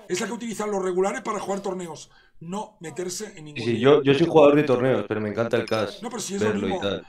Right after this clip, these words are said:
Speaker 1: Aquí no vas a aprender a jugar torneos o cash. Vas a aprender a afrontar el póker.
Speaker 2: Ah, eso es, a jugar al póker.
Speaker 1: Yo no te voy a
Speaker 2: Literal.
Speaker 1: enseñar a jugar cash o torneos. Te voy a enseñar a tomar decisiones.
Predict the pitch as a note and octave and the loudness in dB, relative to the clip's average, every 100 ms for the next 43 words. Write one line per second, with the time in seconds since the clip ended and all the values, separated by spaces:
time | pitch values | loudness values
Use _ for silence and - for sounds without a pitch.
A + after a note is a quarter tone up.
0 | - C3 - A#3+ C4 A#3 G#3+ G#3 G#3 G3+ | -12 -10 -8 -6 -4 -4 -6 -6 -4 -4
1 | F#3+ G3 F#3+ F#3+ F#3 F#3+ F3+ E3 F#3+ F#3 | -4 -2 -4 -4 -6 -6 -10 -6 -6 -6
2 | - _ _ _ F#3 G3 A3+ A3+ G#3 A3+ | -10 _ _ _ -6 -4 -4 -6 -4 -2
3 | A3 G3 F3+ E3 G3 G#3+ G3 F#3 F3 C3 | -2 -4 -8 -8 -6 -6 -4 -6 -6 -14
4 | - _ _ _ _ - - A#2 A#2 - | -18 _ _ _ _ -20 -6 -4 -4 -6
5 | G#2 A2 G#2 G2+ F#2+ G#2 G#2 G2+ G2+ F2+ | -8 -4 -4 -2 -2 0 0 0 -4 -4
6 | - - C#3+ A#3+ C#4+ C#4 B3+ A#3+ G#3 G3+ | -6 -10 -8 -6 -6 -6 -6 -2 -2 -2
7 | G#3+ G#3+ A3+ A#3 - G#3 G3 G3+ F#3+ A3+ | -4 -4 -6 -6 -8 -8 -4 -6 -4 -6
8 | B3 A3+ F#3 G3 E3+ C#3 - F3 G#3 B3 | -6 -6 -6 -6 -8 -10 -8 -8 -6 -6
9 | - G3+ G#3 A3+ A#3 G3+ G3 A3 B3 F#3 | -6 -6 -6 -8 -8 -6 -6 -8 -10 -8
10 | - F#3+ F3 C3+ - - - | -6 -6 -6 -10 -18 -20 -20